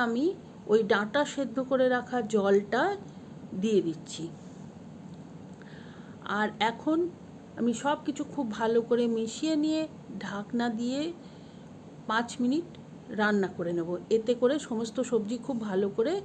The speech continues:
সেদ্ধ হয়ে যাবে আর ডাঁটার সাথে মিলেমিশে যাবে।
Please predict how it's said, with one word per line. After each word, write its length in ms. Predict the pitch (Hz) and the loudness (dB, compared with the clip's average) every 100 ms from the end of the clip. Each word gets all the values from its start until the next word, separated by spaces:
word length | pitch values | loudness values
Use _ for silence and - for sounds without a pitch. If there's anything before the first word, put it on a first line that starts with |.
| - - - - | -8 -14 -14 -6
সেদ্ধ 280 | - 226 202 247 | 8 8 8 6
হয়ে 120 | 247 240 | 6 6
যাবে 160 | 277 381 330 | 4 4 4
আর 80 | 214 | 4
ডাঁটার 340 | 202 190 214 214 | 0 0 -2 -2
সাথে 240 | 240 - 392 427 - - - - | -6 -2 0 0 -4 -16 -10 2
মিলেমিশে 540 | 254 233 226 180 - 170 | 6 8 8 6 0 -4
যাবে। 220 | 160 165 | -4 -8